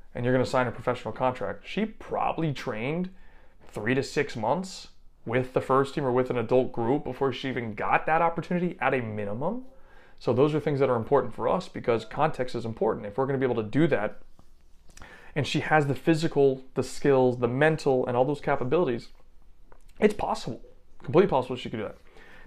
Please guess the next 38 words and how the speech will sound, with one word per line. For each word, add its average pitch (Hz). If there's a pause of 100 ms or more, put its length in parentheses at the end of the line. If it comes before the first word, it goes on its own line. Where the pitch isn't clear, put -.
The 117
other 180
side 143
would 135
be, 123 (960)
if 147
she's 139
not 139
ready 131
for 151
that 120
level, 110
and 127
that's 175
possible 240
as 196
well, 139
she -
might 143
not 175
be, 170 (1400)
and 160
that 165
is 185
okay 208
if 147
she's 143
not 131
ready 120
for -
it. - (320)
Then 139
we 143
would 135 (220)
look 139
at -
putting 135
her 120